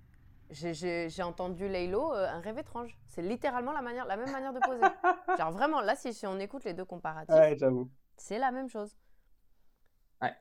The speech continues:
Speaker 1: J'ai écouté,
Speaker 2: Ouais, ouais.
Speaker 1: j'ai écouté, j'ai été super, euh, surprise parce que j'avais pas regardé les feats qu'il y avait avant.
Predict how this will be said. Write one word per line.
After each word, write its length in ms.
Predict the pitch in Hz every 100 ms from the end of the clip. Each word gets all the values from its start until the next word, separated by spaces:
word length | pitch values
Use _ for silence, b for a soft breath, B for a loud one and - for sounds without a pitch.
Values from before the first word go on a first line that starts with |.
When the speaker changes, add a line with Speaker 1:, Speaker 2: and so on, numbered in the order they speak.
| _ _ - - - - - - - _ - - - -
Speaker 1:
J'ai 160 | 185 247
écouté, 280 | 254 247 294
Speaker 2:
Ouais, 40 | 339
ouais. 100 | 277
Speaker 1:
j'ai 80 | 233
écouté, 300 | 226 240 269
j'ai 180 | 175 220
été 200 | 220 214
super, 520 | - - 339 339 320
euh, 600 | 254 233 220 208 208 196 202
surprise 640 | - 202 - 294 415 349
parce 180 | - 175
que 120 | -
j'avais 260 | 196 190 190
pas 160 | 247 262
regardé 400 | 247 214 208 226
les 120 | 202
feats 280 | - 226 -
qu'il 120 | 208
y 40 |
avait 200 | 180 170
avant. 340 | 180 180 208